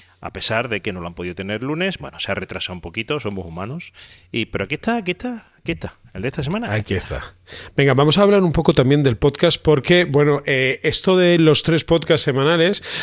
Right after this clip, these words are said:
Speaker 2: pues yo normalmente siempre estoy operativo, pero mis compañeros, por ejemplo, eh, Mario Arias, pues, eh, por cuestiones de agenda y otras circunstancias, a lo mejor no voy a publicar los tres podcasts semanales.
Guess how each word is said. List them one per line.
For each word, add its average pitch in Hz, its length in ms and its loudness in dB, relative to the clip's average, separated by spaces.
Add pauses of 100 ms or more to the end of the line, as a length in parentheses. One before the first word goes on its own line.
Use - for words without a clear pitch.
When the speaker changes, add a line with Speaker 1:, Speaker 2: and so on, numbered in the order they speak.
(120)
Speaker 2:
pues 117 180 0
yo 151 140 4
normalmente 156 640 6
siempre 135 300 4
estoy 147 380 6
operativo, 151 680 2
pero 160 400 4
mis 156 160 0
compañeros, 151 520 2
por 104 140 -2
ejemplo, 113 440 -2 (280)
eh, 107 380 6
Mario 113 340 6
Arias, 147 340 4
pues, - 320 0
eh, 104 220 -4 (180)
por 104 200 0
cuestiones 131 460 2
de 123 60 4
agenda 151 380 4
y 113 100 4
otras 143 260 4
circunstancias, 160 680 2
a 151 40 2
lo 123 100 0
mejor 156 280 2 (240)
no 175 240 4
voy 202 140 6
a 170 80 4
publicar 165 380 2
los 147 100 2
tres 160 160 0
podcasts 143 300 0
semanales. 151 460 2